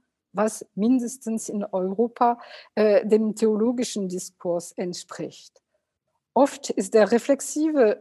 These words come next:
Rückblick auf die Vergangenheit zunächst die Initiative von Intellektuellen, Künstlern oder Opferverbände. Die Staaten, die bestrebt sind, den nationalen Konsens zu bewahren, greifen diese Frage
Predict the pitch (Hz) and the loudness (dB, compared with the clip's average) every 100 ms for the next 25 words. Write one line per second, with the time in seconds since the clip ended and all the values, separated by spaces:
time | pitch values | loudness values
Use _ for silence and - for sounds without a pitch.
0 | - 285 - 240 240 - 214 202 202 208 | 0 0 2 0 0 0 0 -2 -2 -2
1 | 196 202 277 269 226 233 - 247 226 233 | 0 2 2 2 0 -2 -6 -4 -2 -2
2 | - - 214 214 214 - 202 - 220 220 | -6 -10 -6 -4 -4 -4 -6 -4 -4 -2
3 | 202 208 - 220 214 202 196 - 208 247 | -4 -6 -4 -4 -2 -4 -6 -6 0 0
4 | 254 247 240 _ _ - 262 262 - 226 | 0 -2 -4 _ _ -2 0 0 -2 -2
5 | 220 226 220 _ - - 214 214 196 196 | -2 -4 -8 _ -6 4 4 6 2 -4
6 | _ _ 240 247 233 208 - 180 175 160 | _ _ 0 2 2 2 2 0 0 0
7 | 160 151 151 _ _ _ _ _ _ _ | -2 -6 -10 _ _ _ _ _ _ _
8 | 185 196 - - 247 - 294 302 302 277 | -8 -6 -4 2 2 2 0 2 4 2
9 | 208 208 202 - - 240 277 - 262 277 | 0 -2 -4 -6 -2 -2 -2 -4 0 2
10 | 240 208 196 220 202 214 214 214 214 202 | 2 0 -2 -4 -4 -4 -4 -4 -6 -8
11 | - 202 233 262 - 214 208 220 220 233 | -6 -4 -4 -4 -4 -2 0 2 2 0
12 | 226 - _ _ _ 180 208 254 - 262 | -6 -8 _ _ _ 2 4 4 2 0
13 | 247 220 233 - - 208 233 233 233 240 | 0 0 -4 -4 -6 -2 0 0 0 -2